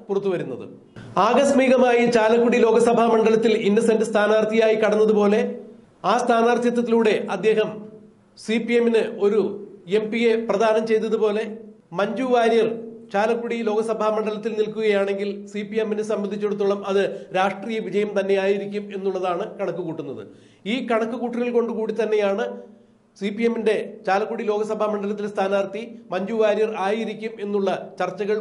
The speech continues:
മുന്നേറുന്നതും ദ ന്യൂ ഇന്ത്യൻ എക്സ്പ്രസിൽ ഇത്തരം ഒരു വാർത്ത പ്രത്യക്ഷപ്പെടുന്നതും. മഞ്ജു വാര്യരോ അല്ലെങ്കിൽ മഞ്ജു വാര്യരുടെ അടുത്ത വൃത്തങ്ങളോ ഇതേക്കുറിച്ച് യാതൊന്നും പ്രതികരിച്ചിട്ടില്ല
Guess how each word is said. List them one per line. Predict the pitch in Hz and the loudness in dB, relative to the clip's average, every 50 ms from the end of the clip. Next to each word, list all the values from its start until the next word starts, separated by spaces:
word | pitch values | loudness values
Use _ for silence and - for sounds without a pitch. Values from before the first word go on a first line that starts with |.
| 196 190 | -2 -2
മുന്നേറുന്നതും | 190 196 196 196 190 190 190 185 180 220 226 - - - - 202 180 | 0 0 2 0 0 -2 -4 -2 -2 -4 -6 -6 -12 -16 -12 -4 0
ദ | 214 220 214 214 196 | 0 0 0 -2 -6
ന്യൂ | 214 220 214 196 | -6 -6 -6 -6
ഇന്ത്യൻ | 185 202 202 202 175 202 | -6 -6 -6 -6 -8 -10
എക്സ്പ്രസിൽ | 202 - 196 190 - 196 190 - 190 175 | -10 -8 -8 -6 -6 -6 -8 -6 -8 -6
ഇത്തരം | - 196 185 190 196 202 | -4 -4 -4 -4 -4 -4
ഒരു | 185 190 185 180 | -4 -2 0 0
വാർത്ത | 175 170 170 185 165 170 - - - - - | -2 -2 -2 -4 -6 -6 -8 -14 -16 -10 -8
പ്രത്യക്ഷപ്പെടുന്നതും. | 165 165 165 160 - 165 156 - 139 127 117 110 - - - - - - - - _ _ _ _ _ _ _ _ _ _ _ - 165 | -8 -6 -6 -8 -12 -12 -12 -12 -12 -10 -10 -12 -12 -14 -18 -20 -20 -20 -20 -20 _ _ _ _ _ _ _ _ _ _ _ -4 -4
മഞ്ജു | 185 196 214 247 247 | -2 -2 0 0 2
വാര്യരോ | 247 240 233 240 240 240 240 240 240 240 196 | 4 4 4 2 4 4 4 4 2 2 0
അല്ലെങ്കിൽ | 202 220 220 233 226 208 214 | 0 -2 -2 -2 -2 -2 -2
മഞ്ജു | 208 208 240 240 226 | -2 -2 -2 0 2
വാര്യരുടെ | 226 226 226 226 233 226 226 233 233 - 202 | 2 2 2 0 0 0 0 -2 -2 -2 -4
അടുത്ത | 202 226 - 233 226 214 | -4 -4 -2 -2 -2 -2
വൃത്തങ്ങളോ | 214 - 226 220 226 226 226 208 196 | -2 -2 -2 -2 0 0 0 0 2
ഇതേക്കുറിച്ച് | 196 226 220 220 202 196 - 214 185 - 202 - - - 180 | 0 0 -2 -2 -6 -4 -4 -4 -4 -4 -8 -12 -8 -4 0
യാതൊന്നും | 196 208 220 226 226 220 233 - 220 | 0 0 0 -2 -2 -4 -4 -4 -4
പ്രതികരിച്ചിട്ടില്ല | 208 202 208 214 220 214 208 220 220 220 202 208 | -6 -6 -2 -2 -4 -4 -4 -6 -8 -6 -4 -2